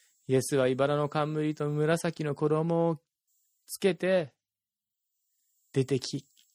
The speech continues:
来られた。ピラトは彼らに言った。「見よ、この人だ。」祭司長たちと下役たちはイエスを見ると、「十字架につけろ、十字架につけろ」と叫んだ。ピラトは彼らに言った。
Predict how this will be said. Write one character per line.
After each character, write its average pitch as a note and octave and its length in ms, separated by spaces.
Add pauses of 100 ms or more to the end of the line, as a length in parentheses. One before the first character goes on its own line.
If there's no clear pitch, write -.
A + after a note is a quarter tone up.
来 C3+ 140
ら B2 100
れ A#2+ 140
た。 C3 280 (220)
ピ C3+ 140
ラ C3 100
ト C3 140
は B2+ 100
彼 D3 240
ら D3+ 100
に D3+ 100
言 D3+ 80
っ - 20
た。 D#3 160
「見 E3 140
よ、 F#3 120
こ E3+ 160
の F#3 140
人 - 180
だ。」 E3+ 240 (640)
祭 E3 280
司 - 100
長 D#3 240
た C#3+ 160
ち - 180
と D3+ 320
下 - 280
役 C3 320
た C3 160
ち C#3 140
は C3 100
イ C3+ 120
エ D3+ 100
ス D3 180
を C3+ 80
見 D#3 100
る E3 140
と、 E3+ 120
「十 F#3+ 260
字 F#3 120
架 F#3+ 140
に F#3+ 160
つ - 80
け F#3 140
ろ、 F3 160
十 E3+ 240
字 F#3 180
架 F#3 100
に F#3+ 140
つ - 60
け F3+ 120
ろ」 D#3+ 160
と E3 240 (400)
叫 A#2 320
ん A2+ 140
だ。 A2+ 240 (600)
ピ E3 100
ラ D3+ 100
ト D3+ 100
は C#3 140
彼 E3+ 300
ら E3 120
に D#3+ 100
言 D#3+ 80
っ - 80
た。 D#3 220